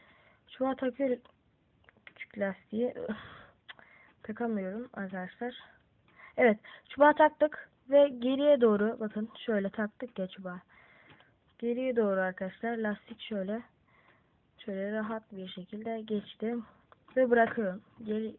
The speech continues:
e, şöyle hoppala. Tamam. Bırakıyorum.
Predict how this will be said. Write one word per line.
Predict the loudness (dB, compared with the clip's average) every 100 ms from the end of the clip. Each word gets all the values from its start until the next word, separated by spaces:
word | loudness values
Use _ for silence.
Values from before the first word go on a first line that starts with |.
| -10
e, | -6 -6 -6 -12 -14 -20 -20 _ _ -20 _ _ -20 _ -20 -16
şöyle | -10 -8 -8 -8 -8 -8 -8 -10 -10 -10 -10 -10 -10 -10
hoppala. | -12 _ -14 -12 -14 -18 -20 _ -20
Tamam. | -18 -16 -16 _ _ -20 -20 -20 -20 -20 -4
Bırakıyorum. | 0 0 0 -2 -2